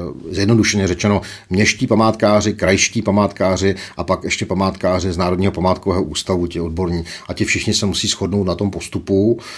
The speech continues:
a vědět o tom. Samozřejmě kromě dalších lidí, eh, v našem případě z biskupství, což je zástupce majitele toho, eh, objektu, té budovy, mm, a z města, což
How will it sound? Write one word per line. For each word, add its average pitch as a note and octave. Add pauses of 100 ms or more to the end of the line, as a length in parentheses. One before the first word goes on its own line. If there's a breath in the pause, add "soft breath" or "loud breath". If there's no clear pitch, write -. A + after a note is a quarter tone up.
(160 loud breath)
a F2
vědět F2+
o -
tom. D#2 (160 loud breath)
Samozřejmě F2+ (420)
kromě G2+
dalších F#2+
lidí, F#2+
eh, - (680)
v F2
našem F#2+
případě F2+
z E2
biskupství, F#2
což -
je F#2
zástupce E2+
majitele F#2 (460)
toho, E2 (140)
eh, F2 (280)
objektu, F2+
té E2+
budovy, F2 (600 loud breath)
mm, D#2+ (100)
a -
z D#2
města, D#2+ (100)
což -